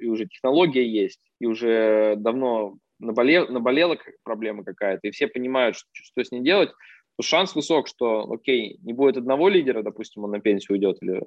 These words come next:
или там с ума сойдет, а придет другой, который понимает ту же самую идею, разделяет, и, и, может быть, он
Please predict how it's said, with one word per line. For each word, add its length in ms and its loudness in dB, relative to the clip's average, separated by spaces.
или 120 -2
там 160 -6
с 80 -16
ума 120 2
сойдет, 300 -2
а 480 4
придет 340 0
другой, 320 4
который 540 -4
понимает 420 -2
ту 100 -4
же 60 -14
самую 280 -6
идею, 240 0
разделяет, 580 -2
и, 60 -12
и, 140 -16
может 240 -8
быть, 160 -8
он 260 -8